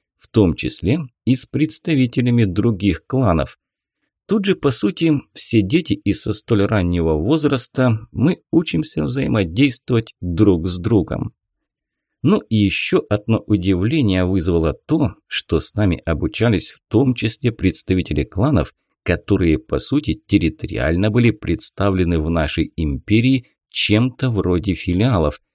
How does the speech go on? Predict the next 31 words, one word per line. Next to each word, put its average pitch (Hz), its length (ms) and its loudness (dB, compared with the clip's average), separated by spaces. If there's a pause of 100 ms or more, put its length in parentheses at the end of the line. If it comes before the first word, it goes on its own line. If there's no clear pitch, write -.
(400)
С 98 120 -2
другой 135 420 2
стороны, 82 520 -2 (140)
ведь 104 340 2
они 82 260 0
здесь 107 400 0
работали 87 640 -2
и 147 120 2
жили, 156 380 -2 (180)
а 85 120 -2
значит, 170 400 -4
у 156 80 2
клановых 156 600 -2
могли 135 320 0
также 170 380 -6
спокойно 147 580 -2
появляться 127 640 0
дети – 113 580 2 (240)
которых 110 520 0 (100)
необходимо 90 880 2
было 131 240 2
куда-то 80 640 -2
направить 110 580 0
на 131 120 0
учёбу. 156 580 2 (380)
В 98 140 2
нашем 98 320 2
же 82 220 -2
регионе 87 540 2
данная 76 500 -2
школа 107 480 0